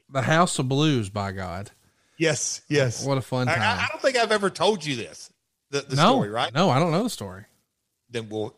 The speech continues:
Speaker 2: we'll, we'll save it. It, it. It's, uh, she, she could, she went from like,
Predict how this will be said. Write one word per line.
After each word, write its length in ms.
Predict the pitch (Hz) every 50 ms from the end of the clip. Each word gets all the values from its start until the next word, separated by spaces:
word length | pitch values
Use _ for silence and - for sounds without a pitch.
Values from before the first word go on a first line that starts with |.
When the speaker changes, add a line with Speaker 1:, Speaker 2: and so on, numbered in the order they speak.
| 156 143
Speaker 2:
we'll, 120 | 147 139 - -
we'll 140 | 131 120
save 280 | 117 - - 110 95 90
it. 120 | - - _ _ -
It, 140 | 143 151 156
it. 140 | 170 170 156 -
It's, 240 | 165 151 131 - -
uh, 240 | 147 127 113 104 101 101 - - _ _ _ _ -
she, 180 | - - 240
she 320 | - - - - 180 180 170
could, 240 | - - 175 151 - _ _ _ _ _ _ _ _ _ _ _ _ _ _ -
she 160 | - - 175
went 220 | 180 196 208 208 -
from 200 | - 151 131 127
like, 240 | 131 117 110 113